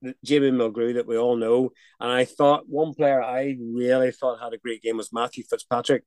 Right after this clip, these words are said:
up front. I just thought, like you talked about, you know, Newry earlier about nothing sticking.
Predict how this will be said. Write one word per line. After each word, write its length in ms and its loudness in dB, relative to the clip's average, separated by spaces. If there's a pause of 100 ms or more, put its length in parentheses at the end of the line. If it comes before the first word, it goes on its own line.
(280)
up 180 0
front. 300 2 (440)
I 140 2
just 240 -2
thought, 300 2 (760)
like 160 0
you 140 0
talked 260 0
about, 380 -2
you 100 -6
know, 280 -4 (640)
Newry 460 6
earlier 460 -2
about 220 -6
nothing 360 -6
sticking. 480 -6